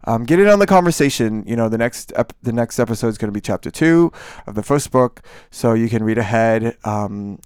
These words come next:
we try to record on Thursday nights or Fridays, uh, so the podcast is either ready to go Friday or Saturday. We don't wanna have a set day for you because,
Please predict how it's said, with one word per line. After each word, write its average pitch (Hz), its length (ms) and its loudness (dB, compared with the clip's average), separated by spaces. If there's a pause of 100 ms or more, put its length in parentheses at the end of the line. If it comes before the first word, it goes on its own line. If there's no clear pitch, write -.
we 113 100 -4
try 139 180 2
to 156 60 4
record 139 520 0
on 110 260 -2
Thursday 127 320 0
nights 127 220 -2
or 113 40 -2
Fridays, 117 600 0 (360)
uh, 107 260 0
so - 120 -6
the 104 160 0
podcast 110 480 -2
is 110 80 -2
either 107 160 0
ready 104 160 0
to 107 60 -4
go 107 160 0
Friday 110 320 0
or 104 80 -2
Saturday. 147 500 4 (320)
We 123 80 0
don't 139 200 4
wanna 143 180 6
have 131 240 4
a 120 60 2
set 120 320 0 (320)
day 120 260 0
for 147 180 -2
you 170 260 2
because, 110 480 -2